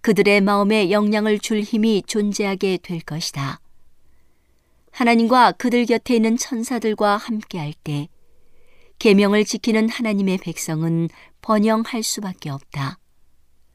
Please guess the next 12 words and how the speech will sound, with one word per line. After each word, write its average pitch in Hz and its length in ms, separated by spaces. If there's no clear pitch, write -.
이 226 200
기관은 233 540
이득을 240 400
목적으로 226 640
세워지지 208 680
않고 151 540
하나님의 190 480
백성이 180 720
영원한 214 360
사물을 233 420
올바르게 214 680
식별하고 156 880